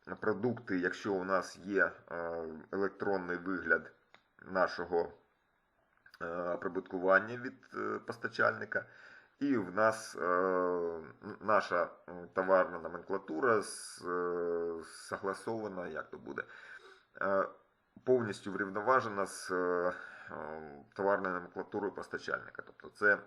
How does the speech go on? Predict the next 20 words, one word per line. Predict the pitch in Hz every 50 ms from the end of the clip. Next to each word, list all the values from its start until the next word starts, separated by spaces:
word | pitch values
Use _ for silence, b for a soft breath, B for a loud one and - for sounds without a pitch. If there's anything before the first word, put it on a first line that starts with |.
| - _ -
дуже-дуже | 82 90 85 82 95 98 90 85 90 80 80 95 98 87 87 87 - B B B B B B B B B B B _ -
нам | 90 95 95 92 92
допоможе. | 95 95 - 98 92 85 71 62 - - - - - -
Тобто | - - - -
може, | 95 104 110 104 104 98 95 - - -
можна | 92 95 95 104 101 95 92 82
загружати | 85 87 87 92 90 85 87 87 80 - - 78 69 - - -
через | - - 87 85 87 -
файли, | - - 151 - - 85 - 135
можна | 101 95 110 127 123 110 92
шукати | - - 113 110 - - 113 98 92 - - 87 76 - B B B B B B B B B B _
наші | 107 101 107 107 104 - 104
товари, | - - 104 98 110 107 101 92 90 85
які | 87 87 - 95 95
ми | 98 98
хочемо | 90 - 101 95 - - 90 92 90
оприбуткувати | 87 - - 85 80 92 - - 98 90 95 92 87 85 - 85 82 80
з-, | 78 80 80
або | - 90 87 87 95 85
замовити, | 90 95 95 90 87 82 80 78 - -